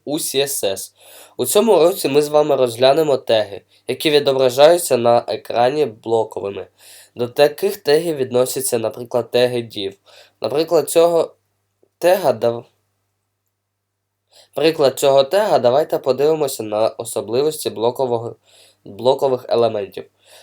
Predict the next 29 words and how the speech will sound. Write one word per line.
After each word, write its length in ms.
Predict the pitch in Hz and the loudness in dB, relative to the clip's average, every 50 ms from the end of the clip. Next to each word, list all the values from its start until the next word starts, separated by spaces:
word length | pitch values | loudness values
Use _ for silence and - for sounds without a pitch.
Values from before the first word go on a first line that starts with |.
| _ | _
Ширина 400 | - - - 135 139 143 170 190 | -10 -4 -2 0 2 2 2 2
та 120 | 208 202 180 | 2 2 0
висота 480 | 147 147 143 - 143 127 139 151 156 | 0 0 -2 -2 -4 2 4 4 4
блочного 500 | 156 135 131 131 131 - 139 127 127 - - | 4 4 2 2 2 0 0 0 0 0 0
елемента. 640 | 113 123 120 117 113 107 101 95 95 - - - _ _ _ _ _ - _ - - _ _ - | 0 0 0 0 -2 -4 -6 -6 -10 -16 -20 -20 _ _ _ _ _ -20 _ -20 -20 _ _ -6
Блоковому 600 | 127 135 160 190 185 202 185 175 165 160 151 - - | 0 0 0 2 4 4 4 4 4 2 2 2 4
елементу 460 | - 139 139 143 156 175 175 - 185 | 2 2 4 4 2 2 2 0 0
можна 300 | 151 147 151 151 160 151 | 2 2 0 0 -2 -2
задати 360 | 135 127 117 123 131 135 147 | -2 0 0 0 0 0 0
ширину 420 | 151 - - 127 120 117 117 127 127 | -4 -2 -2 -2 -2 -2 -2 -2 0
та 120 | - 147 | 0 0
висоту. 520 | 135 135 131 - 143 - - 117 98 98 _ _ _ _ _ _ - - - - - | 0 0 -2 -4 -6 -4 -4 -6 -6 -6 _ _ _ _ _ _ -20 -20 -18 -14 -10
Давайте 480 | - 123 123 120 120 - 107 90 - - | -4 -2 -2 -2 -2 -4 -8 -10 -10 -10
я 120 | - - 107 | -10 -8 -8
створю 320 | - - 107 107 101 104 | -8 -8 -8 -8 -6 -6
базову 340 | 98 107 101 101 107 104 101 | -6 -6 -6 -6 -6 -8 -8
розмітку 420 | 101 101 98 101 101 98 - 110 | -6 -8 -8 -8 -10 -10 -8 -8
H 240 | 104 98 - - - | -8 -8 -8 -8 -6
T 60 | 113 | -6
M 60 | 131 147 | -4 -4
L. 220 | 180 214 - - _ _ _ _ _ _ - - - _ _ - | -6 -8 -10 -20 _ _ _ _ _ _ -20 -20 -20 _ _ -12
Назву 280 | 107 107 107 104 101 | -10 -10 -8 -8 -8
її 140 | 104 98 98 | -8 -8 -10
нуль 120 | 98 101 | -10 -12
шістдесят 520 | - - - 107 101 - - - - - - | -10 -10 -12 -12 -12 -10 -12 -12 -12 -14 -18
вісім, 280 | 107 104 - - 107 | -16 -14 -12 -12 -10
як 160 | 104 104 - - | -12 -12 -10 -10
наш 260 | 101 98 - - - | -10 -8 -8 -10 -10
урок. 480 | 101 107 107 110 139 - _ _ - | -8 -6 -4 -6 -6 -6 _ _ -20